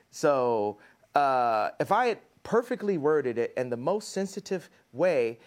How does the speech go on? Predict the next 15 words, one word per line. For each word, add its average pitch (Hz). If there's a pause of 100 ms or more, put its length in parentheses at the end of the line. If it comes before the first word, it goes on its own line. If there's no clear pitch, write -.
(140)
then 135
we 165
wouldn't 147
be 139
here 147
right 120
now. 107 (360)
Now 214
we're 202
opening 185
up 175
the 156
conversation. 139
Like, 127
there, 202